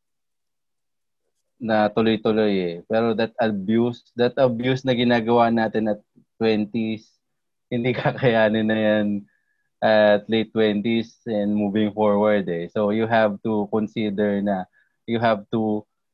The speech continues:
intentionally support na yung katawan mo into, uh,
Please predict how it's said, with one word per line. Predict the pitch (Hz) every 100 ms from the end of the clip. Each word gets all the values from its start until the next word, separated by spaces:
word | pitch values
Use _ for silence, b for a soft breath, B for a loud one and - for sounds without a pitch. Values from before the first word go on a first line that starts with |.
| _
intentionally | 127 120 135 123 - 123 123 120
support | 113 123 107 - 110 107 - _ _
na | 107 107 107
yung | 107
katawan | - 104 104 101 98 98
mo | 98 95 95 98 101
into, | 98 98 98 95 92 92 90 90 90 _ _ _ _ _ _
uh, | 101 92 87 87 85 87